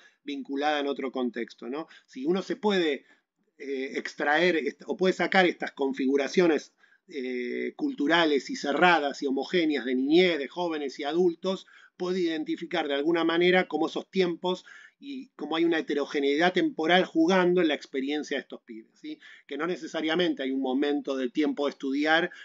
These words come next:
y otro tiempo de trabajar, que esos tiempos se articulan, se relacionan, están vinculados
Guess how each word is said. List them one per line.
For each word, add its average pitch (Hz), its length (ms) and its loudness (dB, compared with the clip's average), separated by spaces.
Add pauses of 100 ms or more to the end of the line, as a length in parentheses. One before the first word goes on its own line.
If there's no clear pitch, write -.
(160)
y 135 80 -8
otro 131 260 -8
tiempo 135 340 -6
de 127 60 -2
trabajar, 123 500 -4
que - 80 -4
esos - 200 -6
tiempos 175 320 0
se 151 100 -4
articulan, 160 640 2
se 143 140 -6
relacionan, 165 800 2 (300)
están 165 340 -6
vinculados 175 800 2